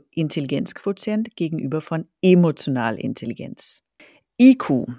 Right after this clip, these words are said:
also der Intelligenzquotient, ist quasi die klassische Messgröße, könnte man sagen, für kognitive Leistungsfähigkeit.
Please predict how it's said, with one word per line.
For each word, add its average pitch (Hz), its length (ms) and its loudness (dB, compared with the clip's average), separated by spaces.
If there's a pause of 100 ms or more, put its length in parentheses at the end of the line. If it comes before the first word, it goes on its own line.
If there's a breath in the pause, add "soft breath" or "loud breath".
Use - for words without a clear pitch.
(160)
also 170 320 4
der 165 400 2
Intelligenzquotient, 151 1120 -2
ist 165 200 -2
quasi 180 500 -2
die 160 540 -2 (280)
klassische 139 720 -2
Messgröße, 131 760 -2
könnte 131 260 -8
man 131 140 -4
sagen, 131 320 -4
für 151 180 -4
kognitive 156 560 -2
Leistungsfähigkeit. - 960 -8